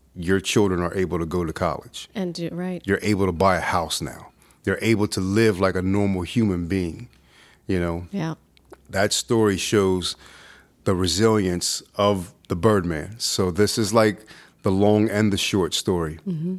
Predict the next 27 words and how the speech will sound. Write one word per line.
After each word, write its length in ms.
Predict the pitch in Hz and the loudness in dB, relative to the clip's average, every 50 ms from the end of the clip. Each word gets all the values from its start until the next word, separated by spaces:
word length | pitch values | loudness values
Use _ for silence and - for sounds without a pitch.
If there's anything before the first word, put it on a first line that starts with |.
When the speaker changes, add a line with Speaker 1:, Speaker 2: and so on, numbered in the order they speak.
| - _ | -8 _
Speaker 1:
of 260 | - 92 90 80 78 | -2 -2 -2 -2 -2
this 160 | 92 90 - | -2 -4 -2
individual. 640 | - 101 92 85 82 76 78 87 87 78 80 80 - - | -2 -4 -4 -4 -4 -4 -4 -4 -4 -4 -6 -10 -8 -6
Speaker 2:
Right. 260 | 202 175 175 170 - - - _ | -4 -4 -4 -4 -6 -10 -16 _
Speaker 1:
Mm-hmm. 100 | _ - | _ -2
Speaker 2:
Paying 240 | 180 185 185 180 175 | 0 0 0 0 0
homage 600 | 170 170 170 165 160 160 151 147 143 - - - - _ _ _ | 0 0 0 0 0 -2 -2 -4 -4 -6 -8 -10 -16 _ _ _
to 80 | - | -2
the 60 | 170 165 | 0 0
Speaker 1:
Right. 60 | 165 | 2
Speaker 2:
Birdman. 420 | 165 165 160 160 151 147 143 139 - | 0 0 -2 -2 -4 -4 -4 -2 -2
Speaker 1:
Absolutely. 520 | 85 - - 113 107 123 131 113 95 87 90 - _ - | -4 -2 -2 0 0 0 0 -2 -6 -8 -12 -8 _ 2
Speaker 2:
I 80 | 196 | 2
love 360 | 202 202 208 220 214 202 185 | 2 4 2 2 2 0 0
that. 260 | - 143 139 139 - - | -2 -2 -2 -4 -4 -4
Speaker 1:
Yeah. 160 | 98 90 87 - - _ _ _ _ _ _ - | -4 -4 -4 -6 -10 _ _ _ _ _ _ 0
Speaker 2:
Oh, 80 | 233 | 0
my 160 | 226 202 180 | 2 0 0
goodness. 200 | 175 180 160 - - - - | 0 -2 -4 -6 -10 -10 0
Your 120 | - 269 254 | 2 2 4
face 280 | - 240 - 254 - | 4 2 2 2 2
just 180 | - 190 - - | 0 -2 -2 0
lit 140 | 170 170 151 | -2 0 0
up, 140 | 131 131 - _ _ - | -2 -4 -6 _ _ 2
by 140 | - 185 180 | 4 4 6
the 100 | 170 170 | 6 4
way, 240 | 160 156 151 147 147 | 4 4 2 2 2